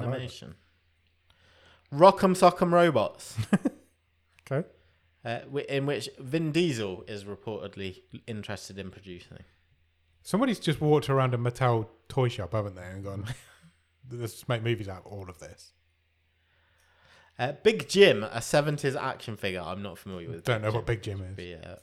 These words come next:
Speaker 2: a United States thing. Uh, that's currently getting a, a movie, a, a treatment done by Dan Mazer, who wrote Bridget Jones's Diary
Speaker 1: <laughs>
Speaker 2: and, and co-wrote Borat.
Speaker 1: Interesting. Okay.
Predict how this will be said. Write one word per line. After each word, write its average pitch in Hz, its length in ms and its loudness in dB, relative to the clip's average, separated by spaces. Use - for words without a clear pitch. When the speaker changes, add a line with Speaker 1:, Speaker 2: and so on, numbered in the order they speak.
Speaker 2:
a - 880 -20
United 92 360 -14
States - 220 -20
thing. - 120 -20
Uh, 123 180 -2
that's 143 220 0
currently 143 400 -2
getting 113 280 -4
a, 113 440 -6
a 113 320 -14
movie, 113 400 -8
a, 123 220 -6
a 117 80 -6
treatment - 720 -10
done 87 280 -12
by 101 180 -6
Dan 139 360 -4
Mazer, 110 360 -4
who 107 440 -10
wrote 110 460 -10
Bridget 131 300 -10
Jones's 135 340 -2
Diary 131 500 0
Speaker 1:
<laughs> - 360 -20
Speaker 2:
and, 117 140 -6
and 123 240 -6
co-wrote 127 500 0
Borat. 104 460 -4
Speaker 1:
Interesting. 123 760 -2
Okay. 147 360 -6